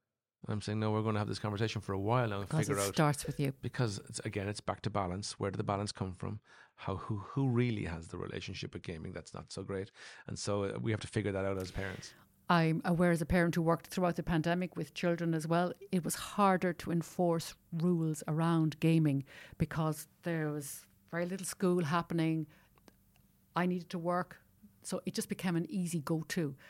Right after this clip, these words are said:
Speaker 2: Now, to row back then, uh, and I've spoken to other parents who have that difficulty. So there was a time when it was,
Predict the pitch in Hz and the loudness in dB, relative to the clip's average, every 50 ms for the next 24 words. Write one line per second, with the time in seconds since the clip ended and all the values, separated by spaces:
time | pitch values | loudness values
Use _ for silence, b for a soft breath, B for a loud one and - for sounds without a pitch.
0 | B B B 180 - - 196 170 165 170 185 202 208 214 214 208 190 175 165 151 | B B B -6 -2 -2 0 0 0 -2 0 0 0 0 -2 -2 -4 -6 -8 -8
1 | - - - 160 143 147 147 - - - 160 - - 180 - - - 175 170 170 | -10 -10 -8 -8 -6 -8 -10 -12 -14 -18 -18 -18 -16 -18 -16 -14 -12 -12 -12 -12
2 | - - - 160 156 - - - - - 180 175 - 165 139 170 - 170 175 185 | -12 -12 -14 -14 -14 -14 -18 -20 -14 -10 -10 -8 -6 -6 -8 -6 -6 -6 -6 -6
3 | 175 - - 185 180 170 175 165 - 175 143 135 175 - - 160 - - 170 - | -8 -8 -6 -6 -6 -6 -6 -8 -8 -8 -6 -6 -8 -6 -8 -10 -10 -10 -10 -10
4 | 170 151 143 156 151 - 156 143 139 156 - - - _ - 156 151 151 151 147 | -10 -10 -10 -12 -12 -12 -12 -12 -10 -12 -12 -14 -14 _ -10 -10 -8 -8 -10 -12
5 | - - - - 170 165 165 165 160 165 143 - - - - 156 - - 151 160 | -14 -16 -14 -10 -8 -8 -6 -6 -6 -8 -10 -10 -12 -14 -14 -12 -10 -10 -10 -10
6 | 151 - | -10 -12